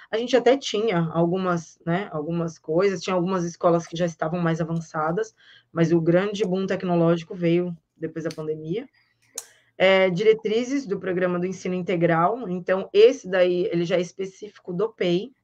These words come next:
Quem já trabalhou com o programa de ensino integral tem um pouco mais de facilidade, porque já vai estar mais por dentro do programa.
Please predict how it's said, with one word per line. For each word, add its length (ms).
Quem 360
já 180
trabalhou 640
com 80
o 20
programa 340
de 100
ensino 260
integral 440
tem 260
um 40
pouco 180
mais 180
de 40
facilidade, 640
porque 220
já 100
vai 120
estar 160
mais 180
por 160
dentro 300
do 80
programa. 420